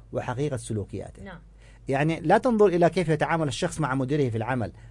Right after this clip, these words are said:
Speaker 1: أو مع رئيسه في العمل.
Speaker 2: انظر من، لمن أضعف منه.
Speaker 1: انظر كيف يتعامل مع الفراش، مع المراسل،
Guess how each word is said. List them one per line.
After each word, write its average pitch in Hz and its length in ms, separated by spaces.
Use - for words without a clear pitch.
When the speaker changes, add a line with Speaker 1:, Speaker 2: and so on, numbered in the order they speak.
Speaker 1:
أو 123 80
مع 131 220
رئيسه 139 440
في 113 100
العمل. 107 360
Speaker 2:
انظر 262 360
من، 208 300
لمن 214 200
أضعف 180 380
منه. 156 120
Speaker 1:
انظر 220 320
كيف 208 180
يتعامل 180 420
مع 151 140
الفراش، 113 640
مع 123 240
المراسل، 135 580